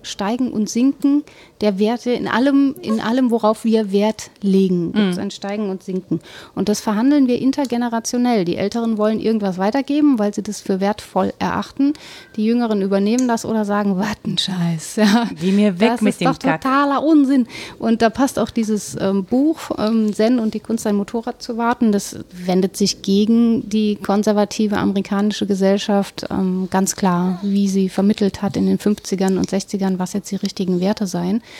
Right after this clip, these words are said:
Speaker 1: und will demgegenüber Freiheitsgewinn.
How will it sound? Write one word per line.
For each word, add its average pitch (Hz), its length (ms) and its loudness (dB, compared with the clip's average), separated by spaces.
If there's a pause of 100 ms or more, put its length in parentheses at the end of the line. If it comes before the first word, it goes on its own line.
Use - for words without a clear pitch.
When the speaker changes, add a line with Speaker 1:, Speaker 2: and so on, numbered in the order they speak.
(240)
Speaker 1:
und 214 240 0
will 208 160 4
demgegenüber 202 720 0
Freiheitsgewinn. 180 840 -4